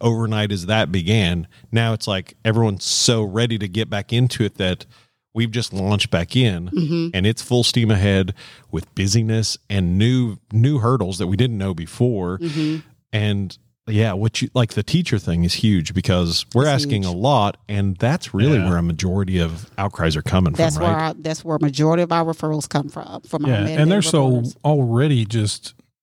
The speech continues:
Speaker 3: overworked
Speaker 2: Yes.
Speaker 3: and underpaid
Speaker 2: Yes.
Speaker 3: and
Speaker 1: They're the,
Speaker 3: underappreciated.
Speaker 1: they're the cops of the school. <laughs>
Speaker 3: I'm just telling you,
Speaker 2: Really,
Speaker 3: like,
Speaker 2: they
Speaker 3: I
Speaker 2: are all those things.
Speaker 3: Yeah, when you just,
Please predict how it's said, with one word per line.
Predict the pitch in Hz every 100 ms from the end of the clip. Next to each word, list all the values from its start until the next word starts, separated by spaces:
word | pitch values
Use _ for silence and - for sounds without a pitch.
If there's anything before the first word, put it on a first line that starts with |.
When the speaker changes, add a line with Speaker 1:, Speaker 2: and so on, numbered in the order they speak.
| _ -
Speaker 3:
overworked | 139 139 127 107 110 160 151 175
Speaker 2:
Yes. | 165 165 151
Speaker 3:
and | 107
underpaid | 139 131 104 98 - 160 160 156 151 139
Speaker 2:
Yes. | 139
Speaker 3:
and | 120 110 110 - - - _
Speaker 1:
They're | - 170
the, |
Speaker 3:
underappreciated. | 160 117 113 170 165 175 156 156
Speaker 1:
they're | 160
the | 156
cops | 143 - 135
of | 120
the | 110
school. | - - - 233
<laughs> | -
Speaker 3:
I'm | 170
just | 202 156 -
telling | 151 156 180
you, | 143
Speaker 2:
Really, | 135 131
Speaker 3:
like, | -
Speaker 2:
they | -
Speaker 3:
I | 143 170
Speaker 2:
are | -
all | 220 262
those | 254 240 226
things. | 220 226 285 123 147
Speaker 3:
Yeah, | 180 190
when | 147
you | 151
just, | 185 220 170